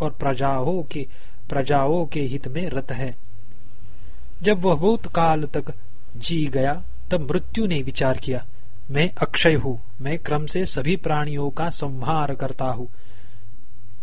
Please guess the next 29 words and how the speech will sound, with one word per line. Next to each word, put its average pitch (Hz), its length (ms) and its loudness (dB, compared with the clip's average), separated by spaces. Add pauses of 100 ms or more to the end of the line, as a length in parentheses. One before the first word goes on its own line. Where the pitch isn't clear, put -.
(340)
फिर 220 160 2
मैं 175 180 0
इस 175 260 0
आकाशज 151 840 2 (340)
विप्र 143 400 0
को 156 280 0 (100)
क्यों 190 200 2
न 185 120 0
खाऊं? 151 360 0 (580)
जैसे 170 320 2
पत्थर - 420 0
पर 151 200 0
तलवार 156 580 2
की 147 220 0
धार 135 340 2
कुंठित 151 420 0
हो 135 220 0
जाती 131 360 0
है, 156 160 0 (380)
वैसे 165 280 2
ही 175 220 2
इस 175 160 0
पर 160 240 0
मेरी 139 300 0
शक्ति - 380 0
कुंठित 170 540 0
हो 147 140 2
गई 135 220 2
है।' 127 160 0